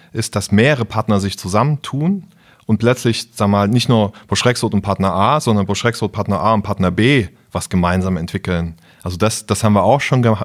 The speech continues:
gehabt, ähm, für ein, für ein Messemodell, dass, dass dann zum Beispiel das Simulationsprogramm mit einem Vision-System kooperiert hat auf unserer Plattform, dass wir was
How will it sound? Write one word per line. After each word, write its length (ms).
gehabt, 480
ähm, 280
für 120
ein, 120
für 100
ein 80
Messemodell, 680
dass, 260
dass 220
dann 200
zum 140
Beispiel 520
das 120
Simulationsprogramm 1160
mit 120
einem 180
Vision-System 840
kooperiert 500
hat 280
auf 160
unserer 160
Plattform, 360
dass 140
wir 80
was 180